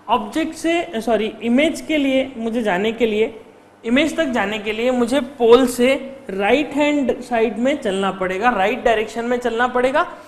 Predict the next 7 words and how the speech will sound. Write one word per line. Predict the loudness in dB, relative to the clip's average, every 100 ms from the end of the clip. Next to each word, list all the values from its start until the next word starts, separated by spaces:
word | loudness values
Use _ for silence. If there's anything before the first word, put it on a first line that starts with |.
| -20 -16 -10
And | -2
this | 0 4
direction | 6 6 2 0 2
is | 0 -2 -14 -20 -16 -14
a | -2
positive | 2 2 2 0 -2
direction। | -2 -2 -4 -10 -20